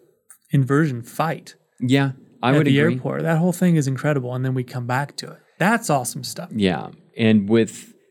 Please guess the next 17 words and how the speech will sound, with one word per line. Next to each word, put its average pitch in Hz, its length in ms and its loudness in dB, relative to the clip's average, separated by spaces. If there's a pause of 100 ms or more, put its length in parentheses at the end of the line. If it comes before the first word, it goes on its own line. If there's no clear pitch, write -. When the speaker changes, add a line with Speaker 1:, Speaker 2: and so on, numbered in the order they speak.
(180)
Speaker 2:
the 110 640 4
way 120 440 0
he 120 260 2
films 127 520 0
it, 90 100 -2
but 104 100 -2
also 107 480 0
his 101 260 -2
requirement, 101 640 0
Nolan's 98 380 2
requirement 98 500 0
for 98 100 -2
them 98 280 0
to 95 200 -4
work 98 540 -2 (180)
in 98 140 0
reverse 92 880 -2